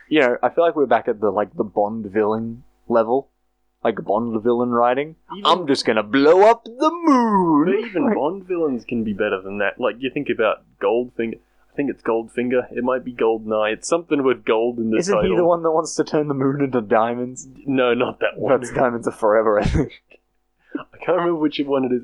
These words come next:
Speaker 2: It's the third Bond movie. Very early days.
Speaker 1: Ah, Casino
Speaker 2: And,
Speaker 1: Royale.
Speaker 2: um, spoilers for that movie. It's probably, like, fifty years old,
Speaker 1: Yeah.
Speaker 2: so you
Speaker 1: Spoilers.
Speaker 2: deserve it. But, and, um, and the bad guy takes over Fort Knox.
Speaker 1: Oh, yeah.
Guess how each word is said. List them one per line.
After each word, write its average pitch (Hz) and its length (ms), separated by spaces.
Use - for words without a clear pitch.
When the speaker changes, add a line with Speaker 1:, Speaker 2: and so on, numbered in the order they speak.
Speaker 2:
It's 123 220
the 131 100
third 160 380
Bond 110 280
movie. 92 320
Very 123 420
early 110 220
days. 104 300
Speaker 1:
Ah, - 280
Casino 123 340
Speaker 2:
And, 117 80
Speaker 1:
Royale. 107 460
Speaker 2:
um, 110 440
spoilers 139 520
for - 120
that 110 180
movie. 113 320
It's 98 120
probably, 117 260
like, 98 180
fifty 113 240
years 104 240
old, 95 160
Speaker 1:
Yeah. 85 120
Speaker 2:
so 87 200
you 92 120
Speaker 1:
Spoilers. 92 320
Speaker 2:
deserve 120 360
it. 85 100
But, - 220
and, 120 320
um, 101 480
and 127 140
the 107 40
bad 120 260
guy 117 300
takes - 360
over 110 420
Fort 123 280
Knox. - 460
Speaker 1:
Oh, 117 120
yeah. 71 140